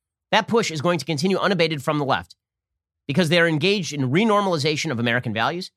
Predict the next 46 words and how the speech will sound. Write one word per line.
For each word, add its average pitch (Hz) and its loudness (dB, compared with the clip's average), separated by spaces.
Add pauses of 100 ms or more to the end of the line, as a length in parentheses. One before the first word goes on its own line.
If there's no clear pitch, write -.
(300)
They're 147 4
engaged 151 0
in 139 -2
institutional 180 -4
capture 139 -4
so 131 -10
they 135 -2
can 135 -4
cram 196 0
down 170 2
on 131 0
you 147 0
a 131 -6
particular 185 -2
agenda 139 0
and 143 0
then 180 2
ostracize 151 0
you 110 -4 (200)
if 135 -2
you 160 0
dare 151 2
to 139 -2
speak - -4
up 127 -2
against 101 -6
it. - -16 (800)
We'll 151 -2
get 151 0
to 151 0
more 160 4
of 139 -2
this 117 -8 (160)
in 135 -2
just 127 -2
one 127 -2
second. - -8
First, - 0 (840)
let's 143 0
talk 131 0
for 139 -6
a 123 -4
second 123 -6
about 117 -4
a 123 -4
fantastic 117 -10